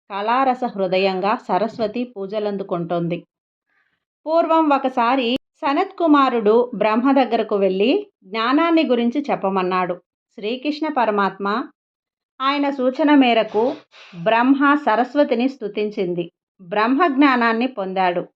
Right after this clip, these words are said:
ఆ తర్వాత ఆయన బ్రహ్మజ్ఞాన సిద్ధాంతం చేసి సనత్కుమారుడికి చెప్పాడు. అలాగే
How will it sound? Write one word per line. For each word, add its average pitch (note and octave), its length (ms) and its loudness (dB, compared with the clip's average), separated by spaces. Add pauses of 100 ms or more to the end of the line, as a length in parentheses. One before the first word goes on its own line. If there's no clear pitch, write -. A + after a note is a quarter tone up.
(600)
ఆ B3 140 0
తర్వాత B3+ 520 2
ఆయన A3 400 2
బ్రహ్మజ్ఞాన A3+ 800 0
సిద్ధాంతం A3 640 -2 (100)
చేసి B3 460 -4 (180)
సనత్కుమారుడికి A#3 1080 -6
చెప్పాడు. F3 420 -4 (580)
అలాగే G#3+ 680 -4